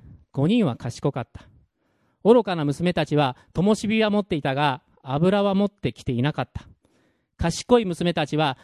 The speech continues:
自分の灯火と一緒に入れ物に油を入れて持っていた。花婿が来るのが遅くなったので、娘たちは皆眠くなり、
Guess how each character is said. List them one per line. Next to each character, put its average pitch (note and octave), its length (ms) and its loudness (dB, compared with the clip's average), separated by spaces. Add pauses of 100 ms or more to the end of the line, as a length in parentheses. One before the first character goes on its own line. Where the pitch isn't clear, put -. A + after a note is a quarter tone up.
(160)
自 D#3 100 -4
分 G#3+ 180 0
の G#3+ 80 0
灯 G3+ 200 0
火 G3 220 -4
と G3 120 0
一 F#3 80 0
緒 F3+ 200 0
に F3+ 240 -2
入 D#3 200 -2
れ G#3 120 4
物 G#3+ 260 0
に G3+ 220 -2
油 F#3 400 2
を G#3 120 0
入 G#3 80 -2
れ G3 100 -4
て G3 280 -4
持 D3 100 -2
っ C#3+ 60 -4
て - 160 -8
い G#2+ 80 -6
た。 - 120 -20 (1160)
花 F#3 220 0
婿 G3 260 0
が D3 140 0
来 - 180 0
る F3+ 100 0
の D3 120 0
が A#2 140 -2
遅 E3+ 220 0
く F#3 100 -2
な F#3+ 140 0
っ F3+ 60 -10
た C#3+ 140 -4
の A2+ 80 -4
で、 B2+ 240 -2 (300)
娘 F#3+ 340 0
た E3+ 120 -2
ち - 100 -4
は B2 120 0
皆 C#3+ 260 0
眠 D#3 260 0
く F#3+ 100 -2
な F#3 140 0
り、 C#3+ 180 -4